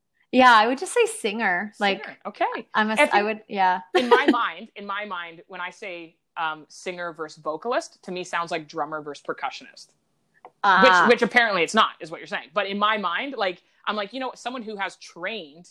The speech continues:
Speaker 2: <laughs> in the vocal arts would maybe prefer to be called a vocalist to a singer, because I would prefer to be
Speaker 1: Yeah,
Speaker 2: called
Speaker 1: maybe.
Speaker 2: a percussionist. But
Speaker 1: Right.
Speaker 2: to each their
Speaker 1: I
Speaker 2: own.
Speaker 1: never, I've never even thought about it like that.
Speaker 2: Interesting.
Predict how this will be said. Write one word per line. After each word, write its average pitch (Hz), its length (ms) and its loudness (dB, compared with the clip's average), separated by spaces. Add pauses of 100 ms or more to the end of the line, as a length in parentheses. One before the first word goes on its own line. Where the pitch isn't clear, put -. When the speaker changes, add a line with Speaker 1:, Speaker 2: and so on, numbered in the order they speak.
Speaker 2:
<laughs> - 140 -8
in 359 60 4
the 330 140 2
vocal 233 440 -2
arts 180 500 -6 (600)
would 214 300 -2 (140)
maybe 233 340 -4
prefer 240 280 -8
to 392 60 -6
be 403 80 -4
called 165 200 -4
a 160 40 -10
vocalist 156 440 -8
to 180 80 -8
a 160 60 -4
singer, 151 280 -6
because 170 340 -4
I 233 200 4
would 214 160 -6
prefer 180 260 -10
to 170 60 -10
be - 60 -8
Speaker 1:
Yeah, 262 60 -6
Speaker 2:
called 262 120 -4
Speaker 1:
maybe. 285 140 -10
Speaker 2:
a 226 40 -18
percussionist. - 480 -6 (380)
But 269 100 -2
Speaker 1:
Right. 214 540 4
Speaker 2:
to 302 100 -8
each 311 120 -6
their 254 100 4
Speaker 1:
I 269 60 8
Speaker 2:
own. 302 120 0
Speaker 1:
never, 370 200 0 (120)
I've 294 140 0
never 339 200 0
even 311 280 0
thought 233 180 6
about 220 220 0
it 185 100 4
like 185 220 2
that. 170 240 6 (240)
Speaker 2:
Interesting. - 400 -16